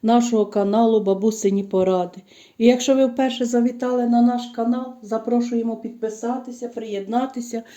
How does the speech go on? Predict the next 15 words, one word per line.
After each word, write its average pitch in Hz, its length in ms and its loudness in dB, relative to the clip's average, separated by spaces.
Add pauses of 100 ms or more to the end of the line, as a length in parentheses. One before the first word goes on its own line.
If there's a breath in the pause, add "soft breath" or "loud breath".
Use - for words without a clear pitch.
(240 loud breath)
і 220 100 4
готувати 240 560 4
разом 196 380 0
з 190 100 -14
нами 226 380 0
різні 233 360 -4
смаколики. 202 800 -4
І 196 60 -8
сьогодні 220 540 -2
у 214 140 -6
нас 220 320 -6 (380 loud breath)
така 240 260 2
пісна 240 440 2
спр-, - 380 -6
страва, 220 1120 -2